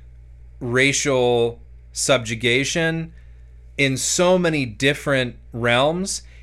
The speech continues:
and are rooted and connected to other hierarchical ideas that reinforce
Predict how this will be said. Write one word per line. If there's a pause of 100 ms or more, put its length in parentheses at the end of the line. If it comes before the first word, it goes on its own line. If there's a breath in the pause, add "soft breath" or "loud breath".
(140 soft breath)
and (1160)
are
rooted
and
connected
to (720 soft breath)
other
hierarchical
ideas
that
reinforce